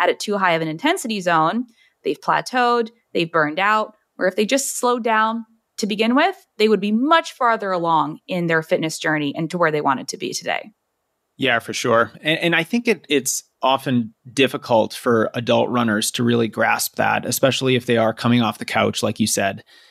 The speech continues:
Speaker 2: And, you know, I, I do think that I was, I had advantages starting to run as a freshman in high school because, yeah, I was already in pretty good shape. I was fourteen years old. I was a basketball player. I was an active kid.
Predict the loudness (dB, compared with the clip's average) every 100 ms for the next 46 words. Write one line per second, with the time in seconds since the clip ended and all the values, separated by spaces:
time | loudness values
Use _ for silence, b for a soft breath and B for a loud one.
0 | b -4 0 0 -2 -6 -10 -2 0 2
1 | 0 0 -2 0 0 0 -2 2 2 2
2 | 0 -4 -8 _ _ _ -4 0 0 0
3 | 0 -2 -2 -2 0 2 0 -2 -6 -6
4 | 2 2 2 0 -2 0 2 2 2 0
5 | -2 0 2 0 0 0 2 2 0 0
6 | 0 0 0 -2 0 2 2 -2 B B
7 | B -2 0 2 0 0 0 2 2 2
8 | 0 0 0 2 0 0 0 0 0 -2
9 | -2 0 0 2 2 2 0 0 2 2
10 | 0 -4 -2 0 0 -2 0 0 2 0
11 | 2 2 0 -4 -2 -2 -2 -4 0 2
12 | 2